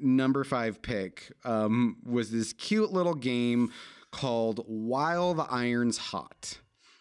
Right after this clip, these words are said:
Um, this was a, this was this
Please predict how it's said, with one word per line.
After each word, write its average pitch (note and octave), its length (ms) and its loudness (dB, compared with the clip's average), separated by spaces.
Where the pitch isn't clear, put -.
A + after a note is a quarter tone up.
Um, A2 640 0
this B2 500 -4
was A#2 580 0
a, A2 340 -4
this A#2+ 180 -4
was A2+ 180 -2
this A2 240 -4